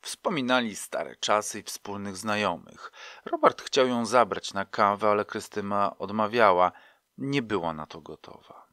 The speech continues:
Bała się, że desperacja, w jakiej znajduje się podejściu męża, może być złym doradcą i może doprowadzić do zachowań, których ona by nie chciała i których mogłaby później żałować lub się wstydzić.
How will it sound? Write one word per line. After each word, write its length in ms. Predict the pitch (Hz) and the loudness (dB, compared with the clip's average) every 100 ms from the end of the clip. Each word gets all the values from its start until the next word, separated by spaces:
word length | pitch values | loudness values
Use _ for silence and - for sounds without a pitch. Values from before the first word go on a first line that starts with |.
| _ _ _ _ _ _ - | _ _ _ _ _ _ -2
Bała 420 | 98 98 98 98 | 2 2 2 -2
się, 300 | - 101 95 | -4 -4 -2
że 200 | 98 92 | -2 -2
desperacja, 800 | - 95 - 101 110 123 - 71 | -4 -8 -8 0 4 4 0 -10
w 60 | |
jakiej 240 | 67 - 85 | -14 -18 -14
znajduje 440 | 85 95 92 98 | -8 -8 -4 -4
się 160 | - - | -4 -6
podejściu 540 | - 95 104 - 123 | -6 -4 -4 -4 -6
męża, 420 | 120 160 165 170 - - - - _ _ _ | -4 -4 2 2 2 -8 -20 -20 _ _ _
może 420 | - 131 135 117 | 2 4 4 2
być 340 | 98 101 - 95 | 0 -2 -2 -10
złym 360 | - 104 92 | -2 -2 0
doradcą 680 | 85 87 82 69 - - 107 | 0 0 0 -4 -10 -2 0
i 100 | 117 | 0
może 200 | 131 139 | 0 0
doprowadzić 560 | 135 120 156 165 170 185 | 0 2 4 6 4 -2
do 120 | 160 | -6
zachowań, 580 | 147 143 - 277 294 185 | -4 -2 -2 2 2 2
których 540 | - 151 131 - - _ _ | -2 -2 -2 -2 -12 _ _
ona 380 | 131 131 117 104 _ _ | 0 2 2 0 _ _
by 240 | 101 113 | -8 -6
nie 140 | 98 87 | -6 -10
chciała 400 | - 113 147 170 | -6 2 4 2
i 100 | 175 | 0
których 340 | - 190 - | -6 -6 0
mogłaby 480 | 110 117 120 117 113 | 2 2 4 2 0
później 500 | - 104 113 107 101 _ _ | -10 -10 -8 -8 -10 _ _
żałować 760 | 101 101 113 113 90 87 90 - | -12 -4 2 2 2 -2 -4 -4
lub 160 | 92 - | -8 -8
się 120 | - | -10
wstydzić. 720 | - - 64 - - - - | -12 -14 -16 -18 -18 -18 -18